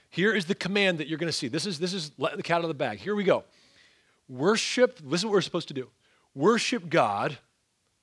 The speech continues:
with real awe and reverence. Going through the motions,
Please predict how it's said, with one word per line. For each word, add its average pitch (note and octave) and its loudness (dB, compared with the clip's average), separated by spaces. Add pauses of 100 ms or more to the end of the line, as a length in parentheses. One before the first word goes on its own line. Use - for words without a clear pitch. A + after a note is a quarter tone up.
(140)
with C3+ -4
real F3 0 (160)
awe B2 2 (420)
and C3+ -10
reverence. - -4 (1080)
Going E3+ 4
through A3 0
the A#3+ 4
motions, A3+ 2